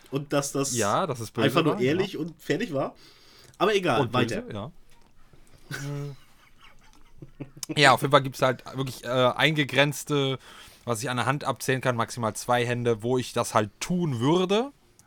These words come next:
Speaker 2: aber auch nicht immer blindlings, aber oft schon. Ähm, so wie Kingdom Hearts.
Speaker 1: Hm.
Speaker 2: PlayStation zwei, PlayStation drei, PlayStation vier und nochmal alles für fünf. Mashallah, läuft bei dem
Speaker 1: Ja
Speaker 2: Mann.
Speaker 1: gut,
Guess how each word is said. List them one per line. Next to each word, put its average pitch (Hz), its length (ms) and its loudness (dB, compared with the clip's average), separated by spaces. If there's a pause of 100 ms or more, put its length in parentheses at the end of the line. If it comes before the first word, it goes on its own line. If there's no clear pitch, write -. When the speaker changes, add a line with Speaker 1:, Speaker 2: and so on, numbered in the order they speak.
Speaker 2:
aber 123 200 0
auch 131 120 2
nicht 131 180 -4
immer 127 180 0
blindlings, 175 760 -2 (360)
aber 117 320 0 (1080)
oft - 240 0
schon. 156 160 -4 (840)
Ähm, 110 380 -6
so 107 120 -12
wie 117 80 -8
Kingdom 127 340 0
Hearts. 120 320 6
Speaker 1:
Hm. 120 180 -4 (240)
Speaker 2:
PlayStation 196 380 0
zwei, 98 220 -2 (180)
PlayStation 233 420 2
drei, 101 200 -6 (160)
PlayStation 254 360 2
vier 104 260 -4 (340)
und 285 340 2
nochmal 185 260 6
alles 147 160 6
für 165 120 -2
fünf. 107 240 -2 (800)
Mashallah, 165 520 10 (160)
läuft 147 320 8
bei 120 120 8
dem 104 80 2
Speaker 1:
Ja 98 80 -4
Speaker 2:
Mann. 127 80 0
Speaker 1:
gut, 143 180 0